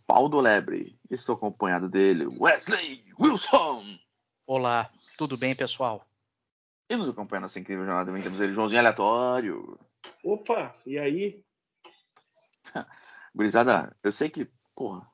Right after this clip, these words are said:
Speaker 1: faz uma semana que vocês estão esperando, né? Todo mundo aqui, ó, ao vivo, esperando, todo mundo ligadinho, esperando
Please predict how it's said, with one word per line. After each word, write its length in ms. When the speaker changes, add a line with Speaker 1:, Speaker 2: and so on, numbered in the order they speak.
Speaker 1:
faz 160
uma 160
semana 320
que 60
vocês 160
estão 140
esperando, 500
né? 80
Todo 220
mundo 180
aqui, 220
ó, 180
ao 200
vivo, 340
esperando, 720
todo 220
mundo 160
ligadinho, 480
esperando 680